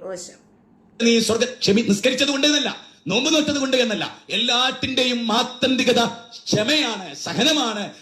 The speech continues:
Speaker 2: അസ്സബ്റു നിസ്-
Speaker 1: ബാലുശ്ശേരി ക്ഷമിച്ചിരിക്കുവായിരുന്നെങ്കിൽ ഒരിക്കലും മൂന്ന് ലക്ഷത്തിന്റെ ഇഞ്ചക്ഷനെ ആശ്രയിക്കുമായിരുന്നില്ല, റൈറ്റ്?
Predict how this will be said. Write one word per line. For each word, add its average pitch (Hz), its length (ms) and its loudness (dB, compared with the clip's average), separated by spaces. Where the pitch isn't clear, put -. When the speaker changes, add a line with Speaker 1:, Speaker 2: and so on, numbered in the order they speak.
Speaker 2:
അസ്സബ്റു 269 420 0
നിസ്- 254 200 -2
Speaker 1:
ബാലുശ്ശേരി 240 800 -6
ക്ഷമിച്ചിരിക്കുവായിരുന്നെങ്കിൽ 208 1800 -10
ഒരിക്കലും 185 580 -12
മൂന്ന് 185 300 -14
ലക്ഷത്തിന്റെ 180 560 -14
ഇഞ്ചക്ഷനെ 175 720 -16
ആശ്രയിക്കുമായിരുന്നില്ല, 156 1400 -20
റൈറ്റ്? - 400 -20